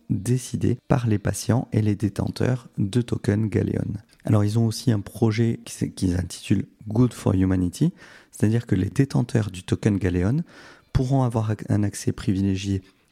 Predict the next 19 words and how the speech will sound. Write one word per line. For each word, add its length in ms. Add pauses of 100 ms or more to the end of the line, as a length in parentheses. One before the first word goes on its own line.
(100)
aux 120
I 200
C 220
O 100
futurs 640
qui 80
seront 220
sélectionnés 880
par 240
Galéon, 520 (160)
euh, 140
sur 240
le 160
portail 400
blockchain 560
de 80
Galéon. 380 (100)
C'est-à-dire 460
que 320